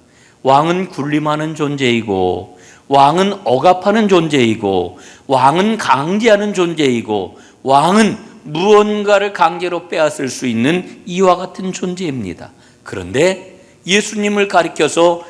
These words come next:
"섬기는 왕이다" 이렇게 이야기를 하지요. 여러분, 그렇기 때문에 오늘 우리는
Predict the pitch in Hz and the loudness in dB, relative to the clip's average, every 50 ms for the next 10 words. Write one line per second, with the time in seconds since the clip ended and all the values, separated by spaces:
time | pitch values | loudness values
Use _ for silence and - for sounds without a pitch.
0 | - - - - - 226 214 220 208 190 208 202 202 202 196 190 180 180 180 175 | -20 -16 -14 -6 -4 -2 -2 -2 -2 -2 0 0 0 0 2 4 4 4 2 0
1 | 175 165 180 175 180 175 - - - - - 165 147 147 - 165 156 139 120 110 | 0 4 6 6 6 4 2 -4 -12 -6 -4 -2 -2 -2 0 0 0 0 2 2
2 | 117 113 110 101 110 113 139 151 151 151 - - - - - 208 202 202 - 104 | 0 0 0 0 -2 0 2 2 0 0 -4 -12 -18 -2 0 0 0 0 -4 -6
3 | 95 87 71 - - _ _ _ _ _ _ _ - 180 175 185 170 196 185 165 | -8 -8 -10 -14 -18 _ _ _ _ _ _ _ 0 2 4 4 2 0 -4 -4
4 | 185 165 156 - 165 151 - - 147 131 123 120 113 117 117 113 104 87 - - | -4 -4 -4 -4 -6 -6 -4 -4 -4 -2 -2 0 2 2 2 2 2 -2 -6 -12
5 | - - - _ - 123 127 131 131 135 127 107 104 107 101 98 107 123 131 143 | -20 -20 -18 _ -4 -2 0 2 2 2 2 0 -2 -4 -4 -2 -2 -2 -2 -4
6 | 156 - - | -6 -10 -16